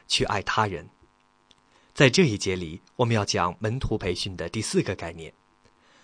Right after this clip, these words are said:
我们已经讲了关系，也就是十字架的象征。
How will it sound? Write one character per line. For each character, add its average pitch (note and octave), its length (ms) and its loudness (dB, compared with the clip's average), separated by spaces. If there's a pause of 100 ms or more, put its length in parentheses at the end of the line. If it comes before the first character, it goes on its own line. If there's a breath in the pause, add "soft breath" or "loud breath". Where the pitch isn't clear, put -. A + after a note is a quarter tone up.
(140 soft breath)
我 B2 120 8
们 E3+ 120 4
已 C3 60 2
经 C#3+ 180 0
讲 F2+ 180 0
了 E2+ 120 -8
关 D3 200 2
系， - 220 0 (360 soft breath)
也 A2+ 120 2
就 G#2+ 160 2
是 G#2+ 320 -2
十 - 240 0
字 E3 140 0
架 G#2+ 180 0
的 F#2 100 -10
象 F2+ 240 -4
征。 A2+ 280 -2